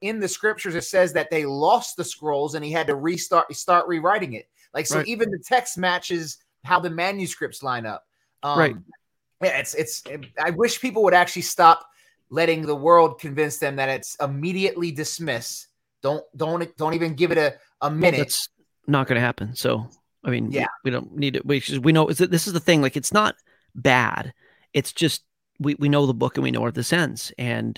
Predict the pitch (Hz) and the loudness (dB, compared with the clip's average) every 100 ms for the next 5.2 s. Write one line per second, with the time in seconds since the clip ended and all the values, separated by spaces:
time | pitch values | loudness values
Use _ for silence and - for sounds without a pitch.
0 | - 120 117 110 123 127 123 127 - 139 | -10 -10 -10 -10 -8 -6 -4 -6 -4 -4
1 | 131 156 - 175 147 139 - 139 127 131 | -2 -4 0 2 2 -2 0 2 2 0
2 | 139 139 135 - 127 123 - - _ _ | 0 0 -2 -4 -6 -8 -10 -18 _ _
3 | _ _ _ _ _ _ _ _ _ - | _ _ _ _ _ _ _ _ _ -4
4 | 135 131 131 127 127 - 147 131 117 - | -2 0 0 -2 -2 2 4 2 -4 -12
5 | - - | -12 -10